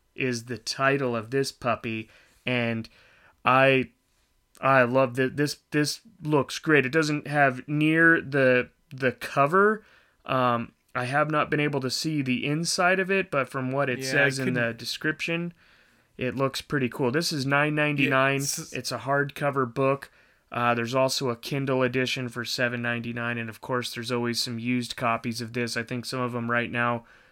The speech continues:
Speaker 1: uh, they're eighty cents for some of the
Speaker 2: Someone
Speaker 1: used
Speaker 2: said
Speaker 1: copies.
Speaker 2: in, in the reviews that it had a, a ton of great pictures,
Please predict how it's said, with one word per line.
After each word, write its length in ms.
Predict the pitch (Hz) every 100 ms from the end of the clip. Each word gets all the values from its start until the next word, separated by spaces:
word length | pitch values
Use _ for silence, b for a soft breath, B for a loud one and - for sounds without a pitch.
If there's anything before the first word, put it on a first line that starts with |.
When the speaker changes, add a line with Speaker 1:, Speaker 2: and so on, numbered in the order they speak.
| b
Speaker 1:
uh, 220 | - 120 -
they're 200 | 117 -
eighty 340 | 139 139 135 127
cents 680 | - 135 117 101 - - - b b _
for 340 | - 120 113
some 160 | 104 131
of 80 | 120
the 60 |
Speaker 2:
Someone 220 | 170 226 240
Speaker 1:
used 160 | 120
Speaker 2:
said 180 | 180 170
Speaker 1:
copies. 480 | 110 110 - 165 160
Speaker 2:
in, 160 | 147 120 b b b b
in 240 | 156 156 147
the 180 | 135
reviews 680 | 120 123 120 156 160 143 120
that 160 | 123 117
it 80 | 131
had 260 | 139 131
a, 120 | 117 113 _
a 160 | 120 117 -
ton 320 | - 160 160
of 140 | 131
great 360 | 117 139 135 -
pictures, 720 | - 135 - - 135 135 127